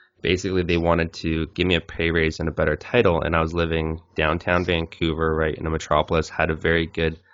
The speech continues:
life on paper, is making about sixty-five thousand a year, which isn't a lot, but definitely enough to, you know, be living comfortably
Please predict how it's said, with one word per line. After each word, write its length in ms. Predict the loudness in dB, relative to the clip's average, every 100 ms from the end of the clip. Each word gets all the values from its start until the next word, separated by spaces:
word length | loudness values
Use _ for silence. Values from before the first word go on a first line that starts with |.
| _
life 240 | 0 0 0
on 120 | -4
paper, 360 | -2 -4 -2 -2
is 140 | -2
making 220 | -6 -2
about 240 | -2 -2 -4
sixty-five 560 | -8 -8 -2 0 0
thousand 380 | 0 0 0 -4
a 60 | -4
year, 440 | 0 4 4 2 _ -20 -20
which 120 | -6 -2
isn't 200 | 2 2
a 80 |
lot, 380 | 4 4 4 2
but 100 | 0
definitely 280 | 0 0 -2
enough 300 | -2 -2 -4
to, 360 | -6 -4 -4 -4
you 80 | -6
know, 120 | -6
be 140 | -4 -2
living 320 | -2 -2 -4
comfortably 680 | -4 -6 -6 -4 -2 -2 -4